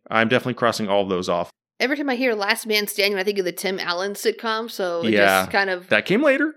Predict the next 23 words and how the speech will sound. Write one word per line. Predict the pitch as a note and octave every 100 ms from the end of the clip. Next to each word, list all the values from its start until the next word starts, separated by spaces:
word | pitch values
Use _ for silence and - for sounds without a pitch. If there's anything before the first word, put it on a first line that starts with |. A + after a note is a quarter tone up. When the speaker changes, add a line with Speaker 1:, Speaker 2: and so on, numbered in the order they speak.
| -
Speaker 2:
I | C4
know | E4+
it | F#4
did, | F4+ D#4+
but | D#4 D4
it's | D4
like | F4 E4
the |
title's | D#4 - D#4 D4+ D4
kind | C#4+ C4
of | A#3
ruined | G3 G#3 A#3+ C#4+ E4 - -
just | A3 G#3+
from | G3+
that. | G3 A3 - _ -
I | A#3+
agree | A#3+ G#3 A3+ B3
on | A3
the | G3
Surrogates | - G#3+ A3+ A3
especially. | G3 - G#3 G#3 A#3 A#3+ A#3
Such | - B3+ B3+
an | G#3+